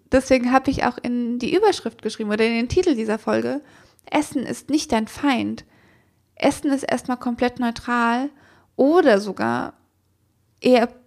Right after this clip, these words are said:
positiv, weil es dir die Energie gibt, die du brauchst, um das zu erreichen, was du erreichen möchtest. Ich hab's jetzt zum Beispiel, ähm, in der Familie, dass gerade eine Crash-Diät gemacht wird und sich gewundert wird,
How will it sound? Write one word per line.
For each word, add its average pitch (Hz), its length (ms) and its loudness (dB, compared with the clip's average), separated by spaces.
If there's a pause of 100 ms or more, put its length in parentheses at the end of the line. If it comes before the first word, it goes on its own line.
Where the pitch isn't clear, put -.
(100)
positiv, 294 640 2
weil 226 120 0
es 233 140 -6
dir 240 160 0
die 247 140 -4
Energie 240 440 2
gibt, 247 220 -2
die 226 80 0
du 233 100 2
brauchst, 247 400 4
um 247 120 -4
das 247 180 0
zu - 80 -2
erreichen, 254 500 2
was 226 140 -2
du - 80 -2
erreichen 233 420 0
möchtest. 254 600 0 (1300)
Ich 240 160 -2
hab's 269 140 4
jetzt 262 240 2
zum 247 140 0
Beispiel, 247 500 0 (800)
ähm, 247 480 0 (180)
in 254 140 -2
der 285 140 4
Familie, 339 420 4
dass 247 260 0 (640)
gerade 254 300 4
eine 233 180 2
Crash-Diät 262 720 2
gemacht 214 320 0
wird - 140 -4
und 240 120 -2
sich 247 200 -4
gewundert 269 500 2
wird, 233 300 0